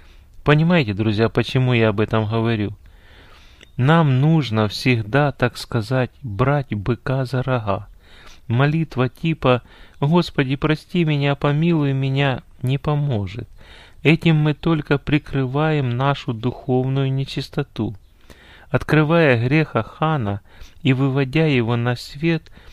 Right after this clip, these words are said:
Господь говорит прямо, что в среде народа его есть нечто проклятое, что совершена кража,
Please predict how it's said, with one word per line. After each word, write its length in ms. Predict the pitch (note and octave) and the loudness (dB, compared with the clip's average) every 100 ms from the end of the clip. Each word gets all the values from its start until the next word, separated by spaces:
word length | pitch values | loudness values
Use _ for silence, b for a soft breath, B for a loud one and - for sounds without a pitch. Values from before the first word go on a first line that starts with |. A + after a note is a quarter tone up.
| b - | b -2
Господь 540 | A#2+ C3+ - E3 D#3+ | 0 0 -2 -2 0
говорит 560 | C3 C3+ B2+ C#3 C#3 - | 2 2 2 0 -2 -4
прямо, 600 | C#3+ C#3 B2+ A2+ G2 G2 b b b - | -2 2 2 0 -6 -12 b b b -16
что 240 | - C3+ | 0 0
в 80 | B2+ | 2
среде 420 | D3 C#3 C3 E3+ | 0 -2 2 0
народа 640 | D#3 D3 A#2+ B2 D3 C3 | 2 0 0 0 0 0
его 720 | B2+ B2 D3 C3 A2 A2+ A2+ G#2+ B B B B | -2 -2 -2 -4 -4 -2 -2 -6 B B B B
есть 520 | - A2+ D#3+ F3 - A2+ | -6 2 4 4 0 -4
нечто 600 | A#2 C#3+ D#3+ - - G#2+ | 0 0 0 -4 -4 -4
проклятое, 1000 | - C#3+ - C#3+ C3+ A2+ - G2+ G2+ - B B B B B | -2 -6 -4 -2 0 0 -2 -6 -6 -12 B B B B B
что 520 | - - - E3 D#3 - - | -14 -4 2 4 2 -2 -10
совершена 840 | - C#3 B2+ C3 B2 D3 C#3+ D#3 - | 0 2 4 2 0 0 0 -2 -2
кража, 600 | C#3+ C#3 B2+ F#2+ G#2 G#2 | 0 2 2 0 -4 -12